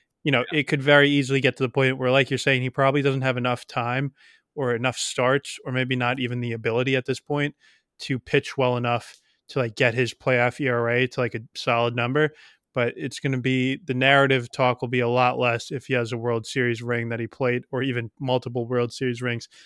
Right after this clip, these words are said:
Speaker 1: that he played a, a big role in. So.
Speaker 2: Yeah, I mean, he was, he was really good in the, the regular season, and pitchers' prime can last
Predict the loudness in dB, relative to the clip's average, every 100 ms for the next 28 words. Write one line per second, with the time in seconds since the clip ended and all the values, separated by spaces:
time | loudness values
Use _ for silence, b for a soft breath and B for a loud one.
0 | b b -10 -8 -4 0 0 0 -2 -6
1 | -4 -2 -2 0 0 0 -4 -10 -12 -12
2 | -14 -16 -18 _ _ _ _ _ _ _
3 | _ -10 -8 -8 -8 -6 -6 -6 -8 -6
4 | -2 -2 -2 -2 -4 -6 -8 -8 -12 -10
5 | -8 -8 -10 -14 -16 -20 _ -12 -10 -10
6 | -12 _ _ _ _ -6 -6 -2 -2 -2
7 | -4 -8 -12 -18 _ _ -4 -2 -2 -4
8 | -6 -6 -4 -2 -4 -8